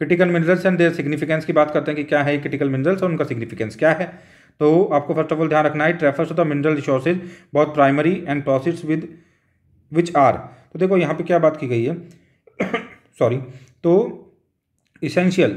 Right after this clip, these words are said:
तो ये कौन से मिनरल्स होते हैं जो क्रिटिकल मिनरल्स होते हैं, ठीक है, तो वो क्या होते हैं, essential inputs in the functioning of the modern technology, economies and national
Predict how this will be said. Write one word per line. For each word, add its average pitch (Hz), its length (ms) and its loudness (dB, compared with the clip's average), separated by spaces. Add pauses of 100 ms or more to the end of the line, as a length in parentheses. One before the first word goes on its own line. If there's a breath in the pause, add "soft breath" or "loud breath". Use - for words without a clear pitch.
तो 147 80 2
ये 165 80 4
कौन 151 240 0
से 180 80 -2
मिनरल्स 165 320 2
होते 135 160 0
हैं 151 80 -2
जो 160 60 -4
क्रिटिकल 147 300 -2
मिनरल्स 139 340 0
होते 123 200 -2
हैं, 123 500 -6
ठीक 139 100 -2
है, 151 60 0
तो 165 80 2
वो 170 80 2
क्या 175 140 2
होते 160 160 2
हैं, 180 120 -2
essential 165 440 -2
inputs 170 320 -4
in 170 80 -4
the 175 120 0
functioning 156 400 -2
of 156 60 0
the 160 140 2
modern 143 280 2
technology, 131 420 -2
economies 139 360 -2
and 131 100 -2
national 123 260 -4